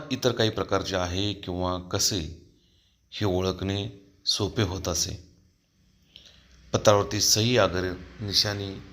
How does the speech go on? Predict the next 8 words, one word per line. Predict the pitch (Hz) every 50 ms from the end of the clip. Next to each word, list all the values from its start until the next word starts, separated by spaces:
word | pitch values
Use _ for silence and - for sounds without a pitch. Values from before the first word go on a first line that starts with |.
| - - - - - - - - - - - -
केली | 120 127 120 123 127
जात | 113 101 98 90 85 90
नसे. | 92 90 85 - - 85 82 - - - - - - - - - - - - - - - - - - - - - - - - - - - - - - - - - - -
मज-, | 110 113 117 117 110 120 120 107 95 113 - - - - - - -
महजर, | 113 110 113 110 104 127 127 131 117 92 82 82 - - - - - - _ _ _ _ _ _ _ _ _ _ _ _ _ -
गोही | 90 95 107 101 110 131 131
म्हणजे | 104 98 95 92 92
साक्ष | 90 - - 117 107 - - - -